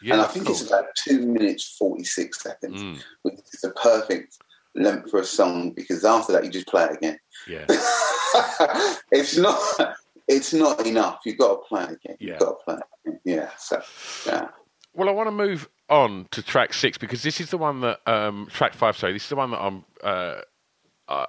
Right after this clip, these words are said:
Speaker 1: you know, I'm, I'm, I'm interested to know more about as well, um, because I'm sure there's many, many, many records to choose from here. Um,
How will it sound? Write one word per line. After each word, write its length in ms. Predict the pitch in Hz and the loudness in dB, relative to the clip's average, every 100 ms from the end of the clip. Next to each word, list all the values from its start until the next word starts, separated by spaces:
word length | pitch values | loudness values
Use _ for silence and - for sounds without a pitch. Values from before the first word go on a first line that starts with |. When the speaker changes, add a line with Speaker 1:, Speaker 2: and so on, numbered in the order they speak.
| - | -6
Speaker 1:
you 100 | 98 | -4
know, 100 | 85 | -2
I'm, 180 | 85 107 | -2 -2
I'm, 180 | 92 87 | -2 -2
I'm 140 | 95 | -4
interested 460 | 101 98 104 - 90 | -6 -8 -8 -8 -12
to 100 | - | -10
know 100 | 90 | -8
more 220 | 85 82 80 | -6 -6 -4
about 300 | - 76 - | -2 -4 -4
as 100 | - | -4
well, 220 | 82 80 - | -4 -4 -4
um, 280 | 87 85 85 | -4 -4 -10
because 180 | - - | -12 -10
I'm 80 | 101 | -8
sure 220 | - 113 | -4 -2
there's 240 | 104 98 - | 0 -2 -6
many, 580 | 98 98 101 95 92 92 - | -12 -4 -2 -2 -6 -8 -8
many, 340 | 90 85 85 87 | -6 -6 -8 -6
many 240 | 87 85 | -6 -4
records 360 | 82 80 82 - | -4 -6 -10 -12
to 80 | |
choose 300 | - 87 80 - | -8 -6 -6 -8
from 260 | 76 71 | -10 -10
here. 260 | 78 71 62 - - - - - - | -10 -8 -8 -14 -20 -20 -20 -20 -4
Um, 420 | 90 90 90 92 | 0 0 -4 -12